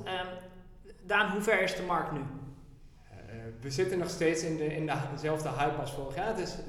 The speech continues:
Speaker 2: chatbots zijn nog steeds een hype term. Al zie je wel dat de markt wat serieuzer begint te worden. De eerste resultaten zijn bekend, eh, experimenten die zijn gedaan die goed hebben uitgepakt, K P I's die, eh, positief zijn. Eh, dus je ziet dat de markt nu begint te wennen aan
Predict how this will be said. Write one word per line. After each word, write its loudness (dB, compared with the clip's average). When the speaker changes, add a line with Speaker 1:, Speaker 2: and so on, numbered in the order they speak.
Speaker 2:
chatbots -4
zijn -2
nog -6
steeds -2
een -8
hype -6
term. -8
Al -6
zie 2
je 4
wel 2
dat -2
de -4
markt -2
wat -8
serieuzer 0
begint -6
te -10
worden. -8
De -6
eerste 0
resultaten -4
zijn -4
bekend, -6
eh, -10
experimenten -8
die -12
zijn -8
gedaan -6
die -6
goed -8
hebben -6
uitgepakt, -6
K -6
P -6
I's -4
die, -4
eh, -2
positief -4
zijn. -2
Eh, -4
dus -2
je -4
ziet 0
dat 0
de -4
markt -2
nu -2
begint -2
te -6
wennen 2
aan -2